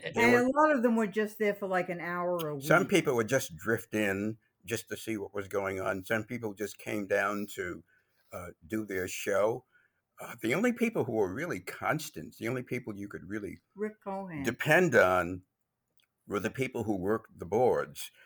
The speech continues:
Speaker 1: the, the engineers, because th-, they, they took their work very seriously. They took their shifts with, uh, with due conscience. We had people like, uh, a fellow named Rick Cohen. Uh, we called him Ricky Teenager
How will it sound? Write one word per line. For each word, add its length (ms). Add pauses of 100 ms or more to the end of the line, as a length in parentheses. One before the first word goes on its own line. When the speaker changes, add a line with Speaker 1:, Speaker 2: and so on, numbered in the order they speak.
(280)
Speaker 1:
the, 380
the 160
engineers, 760 (380)
because 240
th-, 340 (180)
they, 280 (100)
they 360 (280)
took 220
their 180
work 320
very 260
seriously. 760 (360)
They 120
took 280
their 220
shifts 680 (380)
with, 320
uh, 200 (160)
with 180 (240)
due 180
conscience. 680 (500)
We 180
had 280
people 380
like, 340
uh, 240
a 60
fellow 340
named 500
Rick 380
Cohen. 800 (720)
Uh, 240
we 100
called 360
him 180
Ricky 340
Teenager 640